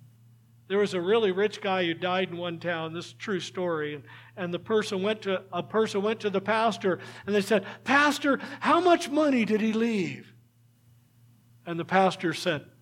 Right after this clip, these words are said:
"All of it. All of it." We all leave all of it. Here's some wisdom that we can get from these verses in James. Number one, we rejoice not because of earthly circumstances,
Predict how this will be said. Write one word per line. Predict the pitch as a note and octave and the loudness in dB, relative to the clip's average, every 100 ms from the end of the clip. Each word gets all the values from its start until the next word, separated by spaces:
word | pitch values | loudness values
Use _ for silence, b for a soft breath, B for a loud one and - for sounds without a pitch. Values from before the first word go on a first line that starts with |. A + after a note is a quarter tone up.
| _ - | _ -4
"All | F3+ E3+ D#3 | -2 0 0
of | C#3+ C3+ | -2 -4
it. | B2+ - _ _ _ _ _ _ _ _ _ _ - _ _ | -10 -14 _ _ _ _ _ _ _ _ _ _ -20 _ _
All | F3+ F3+ E3 C#3+ | -4 -2 -2 -4
of | B2+ | -8
it." | A2+ A2 - _ _ _ _ _ _ _ _ - _ _ _ _ _ - _ - - - | -12 -18 -20 _ _ _ _ _ _ _ _ -20 _ _ _ _ _ -20 _ -20 -20 -6
We | E3 | -2
all | E3+ F3+ F3 E3 | 0 0 0 -2
leave | D#3 D#3 D#3 D3+ - | -2 -2 -4 -6 -10
all | E3 D3+ C3+ B2 | -8 -6 -6 -10
of | A2+ | -14
it. | A#2 - _ - - - - - b b | -18 -20 _ -20 -20 -20 -20 -20 b b
Here's | B3 D4 | -2 -2
some | - C4 A#3 | -2 0 4
wisdom | B3 - G#3+ F#3 | 4 4 0 2
that | F#3 | 0
we | G3 F#3+ | -2 -2
can | G3 F#3 | -2 0
get | G3 F#3+ G3 | 2 0 -2
from | F3+ F3 | -6 -4
these | E3+ A#2+ | -6 -2
verses | F#3 F#3+ F#3 D#3+ | 0 0 -2 -8
in | E3 D#3 | -10 -6
James. | E3 D#3+ D3 C3+ | -4 -4 -6 -10
Number | G3+ G3+ G#3 | -8 -2 2
one, | G#3+ G3 G3 B B - | 2 0 -4 B B -4
we | A#3 | 0
rejoice | B3 A#3+ B3 C4 C4 - | 2 0 4 6 6 2
not | A3+ A#3 C#4+ D4+ | 0 4 4 2
because | C4 G3 A3+ | -4 0 0
of | G3+ G3+ | 0 0
earthly | A#3+ C#4+ - A3+ | 0 0 0 0
circumstances, | G3 G#3 F#3 F#3+ E3 - F3 E3 E3+ F#3 | 0 -2 -4 -4 -8 -6 -4 -4 -4 -4